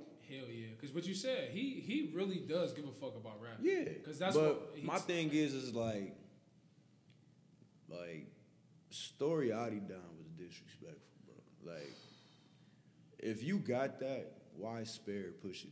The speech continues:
Speaker 2: T? Like,
Speaker 1: Yeah.
Speaker 2: I'm not sparing you.
Speaker 1: Yeah.
Speaker 2: Like, and I'm Drake. Like, I, I'm, I'm destroying you.
Speaker 1: I feel like he ain't had shit on him.
Speaker 2: What, Drake?
Speaker 1: I don't think he had nothing.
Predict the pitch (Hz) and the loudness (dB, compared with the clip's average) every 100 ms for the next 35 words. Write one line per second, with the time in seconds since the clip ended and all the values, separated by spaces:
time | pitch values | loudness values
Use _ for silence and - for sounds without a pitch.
0 | - - - - - - - - - - | -14 -14 -14 -18 -20 -20 -20 -20 -20 -20
1 | - 113 107 80 78 71 - 104 123 107 | -20 -14 -8 -6 -6 -8 -6 -4 -2 -2
2 | 101 - 123 107 90 80 78 - 117 90 | -4 -4 -4 -2 -6 -10 -12 -10 -6 -6
3 | 85 90 - - - - - 104 110 127 | -6 -8 -14 -18 -20 -12 -6 -2 0 0
4 | 101 95 127 160 90 92 92 92 - 101 | 0 2 2 2 -2 -4 -2 -4 -2 -2
5 | 123 104 - 117 131 101 - 123 135 98 | 0 -2 -4 -2 0 0 0 2 4 2
6 | 87 - - 247 - 160 151 135 120 113 | -2 -10 -6 -6 -6 -6 -6 -6 -6 -8
7 | 135 147 104 120 151 113 - 98 98 98 | -8 -8 -10 -12 -12 -12 -14 -14 -16 -18
8 | - - - - - - - - - 95 | -20 -20 -20 -20 -20 -20 -20 -16 -4 0
9 | 87 78 101 110 110 160 110 104 104 131 | 0 0 2 2 2 -4 -8 -12 -10 -10
10 | 113 107 | -10 -12